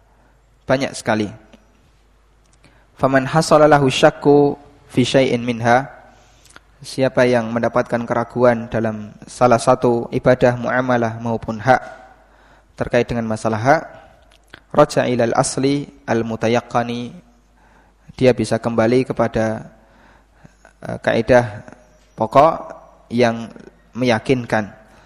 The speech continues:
<coughs> atau keba-, kembali kepada hukum asal yang meyakinkan. Wa qalu, turunan dari kaidah ini adalah al aslu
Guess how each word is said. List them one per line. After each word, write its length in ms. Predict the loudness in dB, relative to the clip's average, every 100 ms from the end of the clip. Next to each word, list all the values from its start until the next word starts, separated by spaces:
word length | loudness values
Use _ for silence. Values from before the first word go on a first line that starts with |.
| _ _ _ _ _ _ _
<coughs> 640 | -6 -6 -6 -12 -20 _ -6
atau 160 | -4
keba-, 300 | -2 0 -2
kembali 480 | -2 -2 0 -2 -2
kepada 180 | -2 -2
hukum 260 | -4 -6 -4 -4
asal 320 | 2 2 4
yang 320 | 2 0 -6
meyakinkan. 640 | -4 -4 -4 -6 -4 -6 -8 -20 -20 _ -20 _ _ _ -20 _ _ _ -20 _ -20 -20 -20 -20 -20 -20 -20 -20 -20 -2
Wa 160 | 4
qalu, 480 | 8 8 8 6 4 2
turunan 340 | 4 6 4 4
dari 160 | 2
kaidah 320 | 4 2 4 2
ini 160 | 2
adalah 640 | 2 4 4 4 -4 -16 -20 -16 -2
al 100 | 2 2
aslu 560 | 2 4 6 4 2